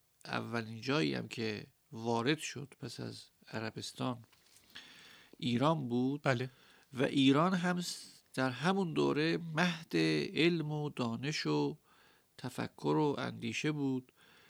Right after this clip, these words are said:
Speaker 1: به هر حال پیش از اسلام در ایران ما هم پیامبر داشتیم مثل زرتشت، مانی رو داشتیم، مزدک رو داشتیم، علما و دانشمندان بزرگی داشتیم، ادبیات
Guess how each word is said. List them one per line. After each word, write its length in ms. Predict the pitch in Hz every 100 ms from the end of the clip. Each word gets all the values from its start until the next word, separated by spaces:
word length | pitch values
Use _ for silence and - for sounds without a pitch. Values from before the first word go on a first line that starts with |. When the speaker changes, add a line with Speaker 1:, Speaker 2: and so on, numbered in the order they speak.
| _ -
Speaker 1:
به 80 |
هر 100 | 127
حال 200 | 113 120
پیش 400 | 123 - 131 127
از 320 | 131 120 110 - - - _ _ _
اسلام 520 | - - 127 127 151 139
در 180 | 123
ایران 560 | 113 117 110 127 143 147 - _ _ _ _ -
ما 320 | 120 127 123
هم 260 | 120 123 117
پیامبر 600 | - 123 - 135 131 160
داشتیم 460 | 160 151 - 143
مثل 380 | 131 123 - 113 127 _ - - - _ -
زرتشت، 880 | 120 113 104 - 139 151 151 - _ _ _
مانی 560 | 131 131 127 120 131 151
رو 120 | 156
داشتیم، 640 | 151 139 - 147 139 131 120
مزدک 440 | 110 104 139 147
رو 120 | -
داشتیم، 540 | 139 139 - - 131 135 - _ - - - - - _ - -
علما 520 | - 190 196 202 208
و 240 | 202 196 185
دانشمندان 720 | 175 156 - 151 135 151 180
بزرگی 440 | 170 160 165 156
داشتیم، 720 | 156 147 - 147 139 135 - _
ادبیات 640 | 143 131 117 110 123 160